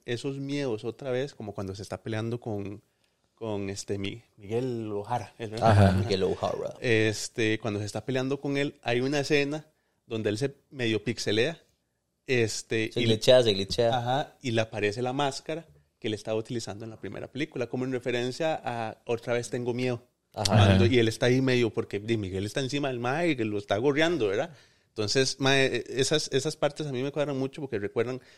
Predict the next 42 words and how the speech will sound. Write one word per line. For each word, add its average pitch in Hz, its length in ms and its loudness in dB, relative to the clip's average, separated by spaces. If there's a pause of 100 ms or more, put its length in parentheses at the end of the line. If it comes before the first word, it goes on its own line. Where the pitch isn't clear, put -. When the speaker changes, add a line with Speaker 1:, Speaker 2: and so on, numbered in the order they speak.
(280)
Speaker 1:
di, 139 240 4
porque 113 320 -2
no 110 100 -2
quiere 139 200 0
decir 139 320 0
que 135 100 -4
no, 120 240 -4
que 104 180 -6
ya 110 160 0
como 120 180 -4
él 123 140 0
la-, 131 220 -2
es 110 180 -6
maduro 135 360 2
en 117 120 -4
Spider-Man 120 540 -2
otra 113 220 -2
vez 123 320 2
y 107 100 -4
ya 104 120 -2
ha - 20 0
evolucionado, 127 640 0
no 107 160 -6
quiere 117 160 -10
decir 110 160 -8
que - 100 -10
vuelva 110 240 0
a - 40 -10
tener 101 180 -12
miedo. 135 260 -8
Speaker 2:
Exacto, 110 440 2
que - 80 -4
Speaker 1:
¿Verdad? 98 140 0
Speaker 2:
no - 20 4
deja 104 160 4
de 110 80 4
ser 110 120 2
humano, 107 300 0
Speaker 1:
Ajá, 82 120 -4
Speaker 2:
digamos. 117 320 -4
Speaker 1:
ajá, 110 120 -6
exacto. - 400 -10